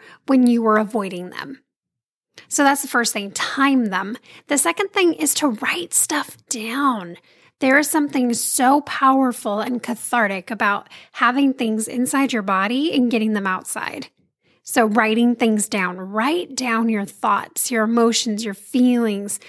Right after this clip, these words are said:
Start to ask yourself the deeper whys, right? We went from a level three down to, like, the level one. And we're trying to figure out what the core issue is here. You can do your own therapy <laughs> work.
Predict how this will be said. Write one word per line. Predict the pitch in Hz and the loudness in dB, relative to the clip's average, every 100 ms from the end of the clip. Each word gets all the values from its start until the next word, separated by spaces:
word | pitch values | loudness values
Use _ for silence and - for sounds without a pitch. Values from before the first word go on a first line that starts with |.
| - - - _ | -20 -20 -20 _
Start | - 311 294 - | -2 0 0 2
to | 240 208 - - | 0 0 -4 0
ask | 294 - - | 0 0 -2
yourself | 262 208 285 247 - | -2 0 2 0 -2
the | 196 | -8
deeper | - 247 247 226 | -2 -2 2 0
whys, | 214 226 202 190 190 - | 4 4 4 2 -6 -4
right? | 220 226 302 - - - - | -2 0 -2 -6 -18 -16 -2
We | 233 | 2
went | 240 - | 2 2
from | 247 214 | -2 -2
a | 208 | 0
level | 214 220 220 214 214 | 0 2 0 0 -4
three | 214 - 254 285 294 247 | -8 -4 0 2 2 2
down | 233 233 220 | 0 0 -2
to, | 208 | -6
like, | 190 - | -8 -8
the | 202 | -6
level | 214 214 190 | -4 -4 -6
one. | 190 226 220 175 - _ _ _ _ | -4 -2 -2 -6 -14 _ _ _ _
And | 226 | -8
we're | 220 | -6
trying | 254 240 | -4 -4
to | |
figure | 254 214 | -2 -2
out | 202 | -4
what | 285 - | -6 -6
the | 226 | -6
core | - - 294 302 311 | -6 -6 2 4 4
issue | - 294 - 254 214 | 0 -2 0 0 -2
is | 202 202 | -6 -8
here. | - 220 - - | -8 -12 -14 -6
You | 294 349 | 0 0
can | 359 415 269 | 0 -2 -2
do | 233 240 | 0 0
your | 262 220 - | 2 0 2
own | 254 311 | 2 2
therapy | 294 - 240 320 370 - 208 | 0 0 0 2 0 0 -2
<laughs> | |
work. | 208 254 247 302 - | 0 2 2 -2 -14